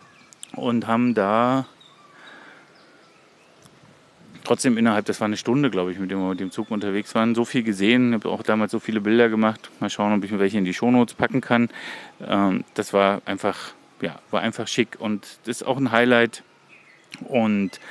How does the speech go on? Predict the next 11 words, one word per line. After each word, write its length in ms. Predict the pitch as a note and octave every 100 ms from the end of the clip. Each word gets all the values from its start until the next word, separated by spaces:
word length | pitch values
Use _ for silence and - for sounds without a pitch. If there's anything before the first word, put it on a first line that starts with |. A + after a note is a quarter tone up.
| - - - -
diese 200 | A#2 A2
Zugfahrt, 600 | - A#2+ - G#2+ G2 - - - - - -
ähm, 320 | - G2 F#2 F2+
die 80 |
solltet 320 | G#2+ A2 A#2+ A2+
ihr 140 | F#2+
auf 200 | F#2+ -
euch 280 | A2 A2 - - -
keinesfalls 580 | - A#2 B2+ - G#2 G#2+
entgehen 380 | F#2+ F#2 G2+ G2+
lassen. 400 | E2+ D#2 -